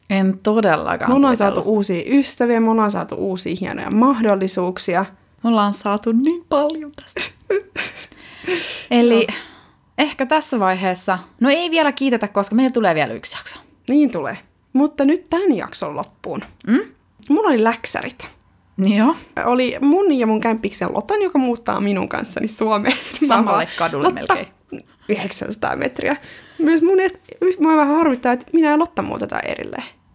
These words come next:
Speaker 1: Mm,
Speaker 2: Mua
Speaker 1: sekin
Speaker 2: niinku,
Speaker 1: on.
Speaker 2: se on myös yksi iso mun harmitus.
Speaker 1: Yhden aikakauden päätös.
Speaker 2: Niin. No, varmaan vuoden päästä sitten konttaan takaisin hänen nurkkiinsa, että ota, muuta mun kanssa yhteen, mä en halua enää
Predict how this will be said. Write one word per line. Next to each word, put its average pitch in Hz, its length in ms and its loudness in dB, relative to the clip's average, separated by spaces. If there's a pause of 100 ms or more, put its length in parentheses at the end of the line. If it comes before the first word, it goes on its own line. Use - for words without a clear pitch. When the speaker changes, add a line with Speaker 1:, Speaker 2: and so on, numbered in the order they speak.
Speaker 1:
Mm, 339 460 -2
Speaker 2:
Mua 339 160 2
Speaker 1:
sekin 302 80 2
Speaker 2:
niinku, 262 200 2
Speaker 1:
on. - 100 -4
Speaker 2:
se 403 180 -2
on 233 140 2
myös 214 260 -2
yksi 202 320 -2
iso - 200 -2 (320)
mun 226 100 0
harmitus. 254 640 -2
Speaker 1:
Yhden 202 300 2
aikakauden 160 600 0
päätös. - 460 -2 (260)
Speaker 2:
Niin. 220 240 0 (1200)
No, 381 120 4 (220)
varmaan 285 280 2
vuoden 262 260 2
päästä 220 320 -4 (200)
sitten - 400 -4 (280)
konttaan 220 420 -2
takaisin 208 420 -2
hänen 247 220 -2
nurkkiinsa, 277 500 -2
että - 140 -12 (100)
ota, 330 260 2 (420)
muuta 359 340 4
mun 311 180 2
kanssa - 280 -4
yhteen, 330 460 0
mä 294 80 2
en 311 80 0
halua 294 300 0
enää - 240 -4